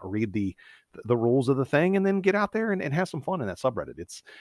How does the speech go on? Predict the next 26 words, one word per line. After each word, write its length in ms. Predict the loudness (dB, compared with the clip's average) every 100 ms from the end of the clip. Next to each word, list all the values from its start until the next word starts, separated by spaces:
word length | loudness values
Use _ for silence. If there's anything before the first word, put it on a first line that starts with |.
| -20 -20 -4
got 140 | 0
a 60 | 0
lot 800 | -2 -2 0 4 8 8 8 6
of 240 | -2 -2
good 200 | 0 0
information, 960 | 2 -2 -4 -4 -4 -4 -6 -4 -4 -6
and 420 | -10 -10 -8 -8 -8
we 200 | -8 -4
do 240 | -2 0
get 220 | 0 -2 -2
a 80 |
little 420 | -4 0 2 2 4
bit 280 | 4 4 0
of 240 | -6 -6 -8
interaction 560 | -4 -2 -4 -6 -12
directly 520 | -6 -6 -4 -8 -10 -14
f-, 220 | -20 _
with 160 | -12 -12
Supercell. 600 | -10 -10 -8 -4 -2 -2 _ _ _
Uh, 220 | -8 -8
s-, 140 | -8 -16 -20 _
for 140 | 2 2
instance, 260 | 4 -2
this 140 | -4 4
past 260 | 4 4
week, 300 | 2 -2 -2